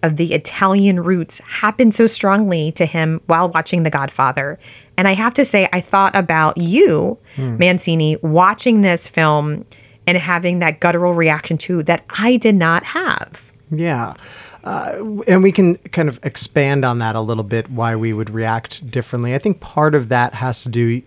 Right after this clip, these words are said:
Speaker 2: like you said, maybe the connection with, uh, growing up in an Italian-American household, of which I did.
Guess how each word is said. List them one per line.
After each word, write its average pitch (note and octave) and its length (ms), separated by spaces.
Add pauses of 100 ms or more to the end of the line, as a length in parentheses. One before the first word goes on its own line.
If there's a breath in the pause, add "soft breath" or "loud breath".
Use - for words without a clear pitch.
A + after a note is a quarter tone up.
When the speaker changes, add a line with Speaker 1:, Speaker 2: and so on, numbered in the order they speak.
Speaker 2:
like A2+ 240
you G2 40
said, A2 280
maybe A2 240
the G#2+ 160
connection A2+ 680 (420 soft breath)
with, A2+ 600
uh, A2 300 (340)
growing A#2 380
up A2 180 (360)
in A2+ 120
an G#2+ 80
Italian-American G#2+ 800
household, A#2 680 (500 soft breath)
of G2+ 120
which G#2+ 180
I A2 100
did. A#2+ 460